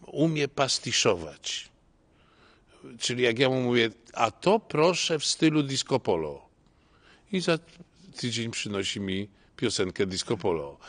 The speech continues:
"A ta arietka powinna być z operetki austro-węgierskiej". I jest arietka. Także nie każdy kompozytor ma taką zdolność właśnie pastiszu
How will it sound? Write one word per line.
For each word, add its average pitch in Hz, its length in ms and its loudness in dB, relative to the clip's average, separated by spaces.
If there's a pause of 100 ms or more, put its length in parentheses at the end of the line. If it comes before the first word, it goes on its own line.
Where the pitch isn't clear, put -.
(200)
"A 113 140 4
ta 202 240 6
arietka 147 800 4
powinna 113 640 0
być 143 220 -2
z 127 80 0
operetki 143 720 2
austro-węgierskiej". 117 1300 0 (720)
I 165 140 0
jest 80 340 -2
arietka. 110 600 -4 (460)
Także 107 280 0
nie 113 100 -2
każdy 135 320 0
kompozytor 117 520 -4
ma 139 120 -2
taką 104 280 -4
zdolność 101 600 -2 (540)
właśnie 104 500 0
pastiszu - 760 2